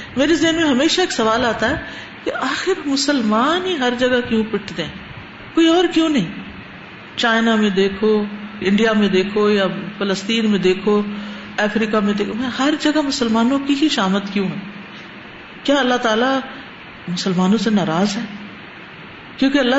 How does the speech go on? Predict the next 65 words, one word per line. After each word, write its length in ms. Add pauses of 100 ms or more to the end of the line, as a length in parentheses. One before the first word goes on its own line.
تو 120
کسی 260
پہ 80
ظلم 260
نہیں 120
کرتا، 280
بندے 320
اپنی 220
جانوں 320
پہ 60
خود 220
ظلم 200
کرتے 300
ہیں۔ 80 (640)
تو 80
وہ 100
کون 240
سا 120
ظلم 340
ہے 60
جو 100
ہم 60
اپنی 240
جانوں 320
پہ 140
کر 140
رہے 80
ہیں؟ 100 (760)
اللہ 220
نے 100
سب 180 (100)
کو 120
عقل 320
دی 160
ہے، 60
آخر 340 (440)
کچھ 220
لوگ 240
عقل 300
استعمال 480
کر 120
کے 180
چاند 300
تک 200
پہنچنے 380
کی 120
کوشش 380
کر 200
رہے 80
ہیں 80
اور 220
ہم 100
صرف 240
نقل 320
ہی 60
مار 220
مار 220
کے 160
امتحان 500
دے 120
کے 180
گریڈز 320
لے 180
رہے 80
ہیں، 100